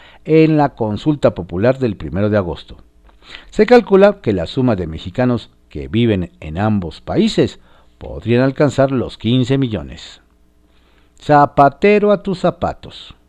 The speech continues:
El titular de la uif, Santiago Nieto, se descartó de la lista de posibles presidenciables. El funcionario respondió hacia la pregunta sobre si tendría interés de contender por la presidencia en dos mil veinticuatro.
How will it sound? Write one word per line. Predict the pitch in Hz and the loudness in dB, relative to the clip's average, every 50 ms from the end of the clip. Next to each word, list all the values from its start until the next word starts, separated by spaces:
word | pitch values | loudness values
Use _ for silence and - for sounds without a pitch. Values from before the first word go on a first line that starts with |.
| _ _ _ _ _ _ _ _ _ _ _ _ _ _ - | _ _ _ _ _ _ _ _ _ _ _ _ _ _ -10
El | - 127 120 123 123 113 | -2 0 0 2 0 0
titular | - 117 110 - 98 92 87 95 101 | -2 -6 -6 -6 -4 -4 -4 -2 0
de | 117 | 2
la | 131 151 | 4 4
uif, | 160 151 139 151 165 - | 4 4 2 0 0 -2
Santiago | 139 131 95 - - 101 104 107 95 82 | -4 -4 -4 -4 -4 -2 -2 -2 -2 -4
Nieto, | 80 87 98 101 - 127 135 - - - - - - | -6 -6 -6 -4 -4 -4 -4 -4 -6 -18 -20 -20 -20
se | - - - 165 175 | -6 2 4 4 6
descartó | 175 196 196 - - - 202 196 196 180 185 - 190 190 | 6 4 4 2 2 4 4 4 4 4 2 0 2 2
de | 185 185 | 2 4
la | 175 170 | 4 4
lista | 170 208 240 214 - - 214 208 | 4 2 0 -4 -2 -2 -2 0
de | 208 196 | -2 -2
posibles | 180 - 196 175 - 160 151 143 156 147 - - _ _ - _ | -2 -4 -6 -4 -2 -2 0 0 -2 -2 -4 -8 _ _ -18 _
presidenciables. | - 110 95 87 - - 78 71 67 64 - - 101 92 82 71 60 60 - - - _ _ _ _ _ _ _ _ - _ _ - | -4 -4 -4 -4 -4 -6 -10 -10 -10 -12 -8 -4 -2 -2 -2 -4 -6 -14 -20 -20 -20 _ _ _ _ _ _ _ _ -20 _ _ -6
El | - 120 127 127 120 | -2 0 0 0 0
funcionario | 113 117 120 113 - 110 110 120 123 123 120 | 0 -2 -2 -2 -2 -2 0 0 0 0 2
respondió | 117 123 110 - - 120 117 120 127 143 156 156 - | 2 2 0 0 -2 -2 0 2 2 2 0 0 -2
hacia | - 98 92 - - 104 104 | -4 -6 -6 -4 -2 -2 -2
la | 110 117 117 | -2 -2 -2
pregunta | - 117 113 113 117 139 123 | -2 -2 -2 -2 0 -2 -2
sobre | - 117 101 92 90 85 78 - _ _ _ | -2 -2 -4 -4 -4 -8 -10 -14 _ _ _
si | - - - 117 117 113 | -14 -6 -4 -2 -2 -2
tendría | 104 - 101 92 87 85 101 110 | -2 -2 -4 -4 -2 -2 -2 -2
interés | 120 123 120 131 120 117 113 | -2 0 0 0 0 0 0
de | 123 123 | 0 -2
contender | 123 - 127 123 - 131 117 107 101 104 98 | -2 -2 -4 -2 -2 -2 -2 0 -2 -2 -4
por | - - 123 | -2 -2 0
la | 120 107 - | 0 0 -2
presidencia | - 87 - - 78 76 82 82 - 110 | -4 -10 -8 -8 -8 -8 -8 -8 -4 -4
en | 113 107 | -4 -4
dos | 98 80 69 | -4 -8 -10
mil | 71 69 67 | -12 -12 -12
veinticuatro. | 71 73 - - 73 - 120 120 113 - 85 71 | -14 -14 -16 -16 -10 -4 -4 -4 -4 -4 -8 -16